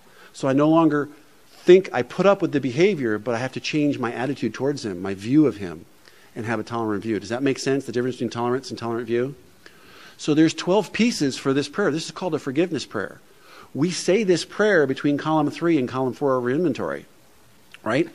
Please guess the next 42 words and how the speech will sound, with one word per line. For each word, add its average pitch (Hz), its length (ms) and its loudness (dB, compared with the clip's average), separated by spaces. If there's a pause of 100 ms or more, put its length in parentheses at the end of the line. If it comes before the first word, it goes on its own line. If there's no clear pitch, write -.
(140)
So - 120 -10
let's 175 160 0
go 190 120 4
back 170 260 6
to 156 60 -8
page 147 400 0
eighty-six 151 480 0
where 151 100 0
we 123 80 2
were. 95 260 -2 (380)
It 139 140 0
says, 143 240 6 (180)
"When 151 180 8
we 147 120 10
retire 180 340 6
at 175 100 6
night, 165 400 2
well, 123 220 2
we, 143 160 4 (140)
when 147 180 2
we 135 140 6
wake 135 200 6
in 127 60 4
the 117 80 6
morning 135 300 8
for 123 120 4
us, 135 300 4 (460)
were 156 160 10
we 165 120 12
resentful?" 160 580 8
If 123 120 -2
I 226 140 2
was 202 180 6
resentful, 147 720 2
I 143 60 0
write 165 220 4
out 175 100 6
a - 20 -2
four-column 165 480 2
inventory, 160 460 4
which 135 240 -2
means 170 340 4